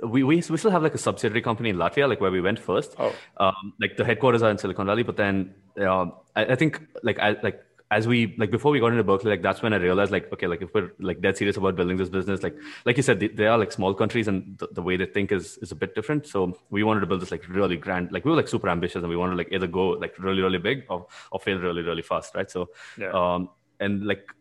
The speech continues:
Speaker 1: it's, it's very hard to get investors in those, in, in those countries to take, like, a massive bet on you. Like, they would write small checks, or, like, they wouldn't get the idea. It was just way harder to convince them. So, uh, like, we, it was, like, very clear to us, like,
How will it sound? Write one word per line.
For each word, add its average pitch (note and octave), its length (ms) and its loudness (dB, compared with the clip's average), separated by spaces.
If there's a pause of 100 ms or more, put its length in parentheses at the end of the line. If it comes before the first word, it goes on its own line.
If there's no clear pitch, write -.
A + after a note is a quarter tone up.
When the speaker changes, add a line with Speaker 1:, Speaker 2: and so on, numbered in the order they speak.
Speaker 1:
it's, A2+ 140 -10
it's A2 100 -2
very C#3 160 4
hard A2+ 160 4
to A2 60 -6
get G2 180 0
investors F#2 500 -2
in F#2 260 -6
those, F#2 680 -6
in, G2+ 80 -2
in G2+ 120 -4
those G2 160 -2
countries G2 280 -6
to G2 80 -6
take, F#2 200 -6
like, F2+ 120 -4
a F2+ 40 -8
massive F2 400 -2
bet F#2 140 0
on F#2+ 80 0
you. F#2+ 80 0
Like, F2 160 -4
they F2+ 60 -4
would F2+ 120 -2
write F2+ 160 -2
small F2 220 -4
checks, - 320 -4
or, F2+ 100 0
like, E2+ 180 -6
they F2+ 80 -4
wouldn't E2+ 280 -6
get - 240 -8
the F2 80 -6
idea. F2 340 0
It A2 40 0
was F#2 180 -6
just - 220 -18
way F#2 120 -2
harder F2 220 -2
to F2 60 -8
convince E2+ 340 -8
them. E2+ 120 -12
So, F2+ 280 -10 (640)
uh, F2+ 240 2 (180)
like, A2 180 2
we, B2 140 0
it B2+ 80 0
was, A#2+ 160 0
like, G#2 160 -2
very G#2+ 220 2
clear F#2+ 180 0
to F#2+ 120 2
us, F#2+ 120 -2
like, F2 140 -6